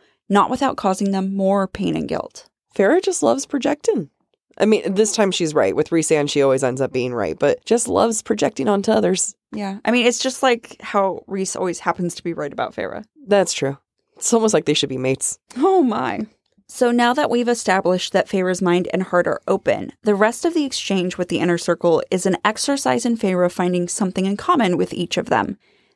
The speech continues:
Speaker 1: This mirrors the same way Feyre and Tamlin once shared their vulnerability and found a connection in the infirmary. First, let's start with Cassian. Feyre thinks, quote,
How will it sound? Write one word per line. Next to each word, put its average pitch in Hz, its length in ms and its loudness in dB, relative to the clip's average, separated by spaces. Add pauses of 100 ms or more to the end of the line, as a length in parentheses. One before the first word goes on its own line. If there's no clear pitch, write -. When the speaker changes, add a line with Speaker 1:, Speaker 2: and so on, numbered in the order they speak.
Speaker 1:
This 233 380 0
mirrors 220 320 2
the - 80 -8
same 202 320 0
way 180 420 -2
Feyre 180 420 0
and 185 140 0
Tamlin 214 400 0
once 208 260 0
shared 202 340 0
their 196 160 2
vulnerability 175 840 0
and 185 140 0
found 180 180 0
a 175 40 -2
connection 175 560 -2
in 185 200 -2
the 190 120 -2
infirmary. 247 580 -2 (680)
First, - 420 0
let's 214 140 0
start 185 160 0
with - 100 -2
Cassian. - 540 -8 (480)
Feyre 220 280 4
thinks, 190 320 -4
quote, 185 400 0